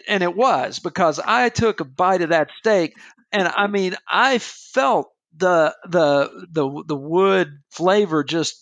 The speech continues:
I mean, it just, just exploded into my mouth. I just, I loved it. I loved it. And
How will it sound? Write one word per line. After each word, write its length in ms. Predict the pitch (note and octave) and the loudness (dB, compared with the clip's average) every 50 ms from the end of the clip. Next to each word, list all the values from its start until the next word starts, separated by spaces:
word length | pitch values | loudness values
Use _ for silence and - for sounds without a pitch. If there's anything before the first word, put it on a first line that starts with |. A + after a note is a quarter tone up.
| - - | -6 -4
I 60 | F3+ | -4
mean, 160 | E3+ D#3+ D#3 | -2 -2 -2
it 140 | D#3+ D3+ C#3+ | -4 -6 -6
just, 600 | C#3+ - G3+ F#3+ E3+ D3+ - - - _ _ _ | -2 0 2 2 2 0 -2 -8 -12 _ _ _
just 360 | - F3+ F3 - - - _ _ - | -4 -4 -4 -4 -6 -12 _ _ -10
exploded 640 | D3 - - - - B3 C4+ D#4 C4+ - E3 D3 | -8 -8 -8 -6 -2 0 0 2 2 0 0 0
into 140 | D3+ D3+ D3 | -2 -4 -2
my 120 | D3 D3+ D3 | -2 -2 0
mouth. 240 | F3 A#3 F#3 - - - | 2 0 0 0 0 -2
I 100 | G#3+ A#3+ | -2 -2
just, 220 | D#4+ D4+ - - - | -2 -6 -8 -4 -2
I 100 | - F3 | 0 0
loved 360 | D#3 C#3+ - G3 F#3 F3 - | 0 2 2 0 0 0 -4
it. 100 | - - _ _ - | -12 -20 _ _ -2
I 120 | D3 D3 | -2 0
loved 280 | C#3 C#3 D3+ D#3+ C#3+ B2 | 2 2 2 0 0 -2
it. 100 | B2 A#2+ | -6 -6
And 140 | B2+ C3 | -8 -10